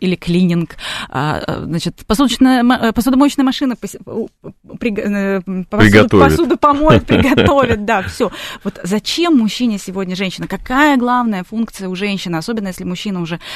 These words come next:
Speaker 1: поранился, сбежал от этого, от своих чувств в работу, если у него уже, например, есть дети. Зачем? Это же все. Да
Speaker 2: Окей.
Speaker 1: даже самая лучшая женщина, она будет раз в месяц устраивать скандал, как минимум раз в месяц.
Speaker 2: А, ну, чтобы привлечь внимание,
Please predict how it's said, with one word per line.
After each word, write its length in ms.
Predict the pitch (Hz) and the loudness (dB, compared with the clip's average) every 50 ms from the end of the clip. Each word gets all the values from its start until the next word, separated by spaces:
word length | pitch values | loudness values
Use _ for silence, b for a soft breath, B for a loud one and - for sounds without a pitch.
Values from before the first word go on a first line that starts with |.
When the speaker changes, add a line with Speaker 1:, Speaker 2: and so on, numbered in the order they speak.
| B B B B B | B B B B B
Speaker 1:
поранился, 580 | - 202 196 240 240 247 240 233 226 - - 208 | -8 -4 -2 0 0 0 0 0 -2 -2 -4 -4
сбежал 440 | 185 175 202 185 226 247 247 247 - - | -2 -2 -2 0 2 2 0 0 -2 -6
от 140 | 180 - | -6 -6
этого, 440 | 190 175 - 175 170 175 170 160 - - | -6 -6 -6 -6 -4 -4 -4 -4 -6 -6
от 140 | - - - | -10 -12 -8
своих 220 | - 185 175 - | -8 -8 -8 -6
чувств 300 | - - 196 - - - | -6 -8 -8 -8 -10 -12
в 120 | 165 151 170 | -10 -6 -4
работу, 500 | 170 160 165 208 233 247 - - 214 185 | -4 -4 -2 0 0 0 0 -2 -4 -4
если 240 | 170 175 - - | -4 -6 -6 -6
у 40 | 185 | -4
него 160 | 185 185 202 | -4 -4 -4
уже, 280 | 190 180 165 175 269 277 | -4 -4 -2 0 0 2
например, 340 | 247 214 - 190 170 156 156 | 0 0 -2 -4 -6 -6 -6
есть 240 | 156 165 156 139 147 | -6 -6 -6 -6 -4
дети. 440 | 170 233 233 214 - - 196 180 B B B B B B B B - - - - - - _ _ _ _ _ _ _ _ | -2 -2 -2 -2 -4 -6 -6 -6 B B B B B B B B -14 -14 -14 -14 -16 -20 _ _ _ _ _ _ _ _
Зачем? 600 | 170 170 175 - - - 269 277 254 190 180 - - | -10 -10 -8 -8 -6 -4 -4 -2 -2 -4 -6 -6 -8
Это 160 | 185 - 190 | -8 -6 -6
же 200 | 175 180 180 185 | -6 -6 -8 -8
все. 300 | - - - 277 269 247 202 | -10 -4 0 2 2 4 4
Да 100 | 196 277 | 2 4
Speaker 2:
Окей. 100 | - - | 4 4
Speaker 1:
даже 100 | 311 294 - | 2 2 2
самая 260 | - 359 349 320 311 | 0 2 2 2 0
лучшая 240 | 349 269 - 247 214 | 0 -2 -2 -4 -4
женщина, 300 | 247 370 440 - 302 254 | -4 -4 -2 0 0 2
она 80 | 254 | 2
будет 160 | 240 294 - | 0 0 0
раз 140 | 254 262 - | -2 -2 -2
в 60 | - | 0
месяц 320 | 226 262 370 - 349 269 - | 0 -2 -2 -2 -4 -8 -8
устраивать 440 | - - - - 254 277 262 269 - | -10 -10 -4 -2 -2 -2 -2 -4 -6
скандал, 340 | - - 226 220 202 170 - | -8 -6 -4 -2 -2 -2 -2
как 160 | - 220 - | -4 -2 0
минимум 280 | 247 214 190 175 170 160 | 0 2 2 0 -2 -4
раз 120 | 165 - | -6 -8
в 40 | - | -8
месяц. 220 | - - - - - b b b b b b b b | -10 -12 -12 -16 -20 b b b b b b b b
Speaker 2:
А, 240 | 87 82 80 78 78 | -4 -2 0 0 2
ну, 160 | 80 95 104 | 4 2 2
чтобы 240 | 95 - - 95 78 | 2 2 0 0 0
привлечь 440 | - - 98 98 98 90 82 - - | 0 2 4 6 6 4 4 4 2
внимание, 540 | 90 104 139 165 160 135 104 82 71 67 | 4 4 6 6 6 4 4 2 2 0